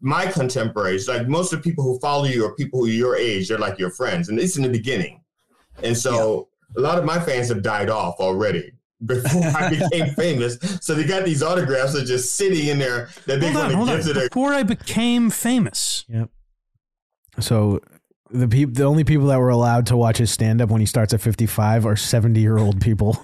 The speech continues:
Speaker 3: <laughs>
Speaker 2: The, <laughs> the, the, the, the delusion in that room is astonishing. It really is.
Speaker 3: It's amazing. I can't look
Speaker 2: That's
Speaker 3: away.
Speaker 2: <laughs> before I got famous. You know, like, I am famous now. I have thirty-six views on YouTube. <laughs> But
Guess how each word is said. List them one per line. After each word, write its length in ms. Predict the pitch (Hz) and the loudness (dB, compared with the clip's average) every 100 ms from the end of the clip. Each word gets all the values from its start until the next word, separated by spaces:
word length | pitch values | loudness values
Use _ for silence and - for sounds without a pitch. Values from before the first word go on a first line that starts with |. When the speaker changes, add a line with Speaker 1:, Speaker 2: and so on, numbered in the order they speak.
| 160 | -8
Speaker 3:
<laughs> 40 | - _ - - 208 | -10 _ -20 -20 -12
Speaker 2:
The, 120 | 233 - - | -8 -6 -4
<laughs> 280 | 226 214 180 | 0 2 2
the, 240 | 254 269 - _ _ _ _ | 0 -2 -2 _ _ _ _
the, 300 | 220 240 262 208 | -8 -4 -2 0
the, 180 | 240 233 | 0 0
the 140 | 233 | 2
delusion 640 | 190 220 208 311 302 185 | 2 2 2 4 2 2
in 100 | 180 | 2
that 220 | 180 247 240 | 2 2 2
room 640 | 196 202 135 101 113 143 _ - | 2 2 2 2 0 0 _ -4
is 160 | 180 | -2
astonishing. 760 | 202 - 254 285 240 - - 131 | 0 -2 0 0 0 -4 -10 -8
It 100 | 170 | -2
really 300 | 208 240 247 | 0 0 0
is. 340 | 285 - - - | 0 -2 -6 -6
Speaker 3:
It's 80 | |
amazing. 440 | 120 113 120 - - | -2 0 0 -4 -8
I 40 | |
can't 220 | - 110 85 | -6 -4 -4
look 120 | 104 | -4
Speaker 2:
That's 200 | 254 190 | -2 -2
Speaker 3:
away. 560 | - _ _ _ 254 - - | -6 _ _ _ -8 -8 -12
Speaker 2:
<laughs> 160 | - - | -12 -6
before 480 | 240 - 311 320 | -6 -2 0 2
I 140 | 277 208 | 2 0
got 360 | 160 214 185 | 0 0 -2
famous. 380 | - 220 180 120 | -4 -6 -4 -4
You 80 | 180 | -2
know, 140 | 185 | 0
like, 160 | 165 170 | 0 -2
I 100 | 190 | -2
am 300 | 208 214 175 | -2 0 0
famous 420 | - 196 165 127 | 0 0 0 2
now. 440 | 180 185 113 98 - - _ | 0 -2 -4 -6 -8 -16 _
I 100 | 143 | -4
have 140 | 135 | -4
thirty-six 500 | - 170 143 - 139 | -2 0 0 0 0
views 260 | 117 151 131 | 2 2 2
on 140 | 117 | 2
YouTube. 400 | 113 110 - 107 - _ _ | 0 0 -6 -14 -16 _ _
<laughs> 280 | _ _ _ | _ _ _
But 140 | - | -12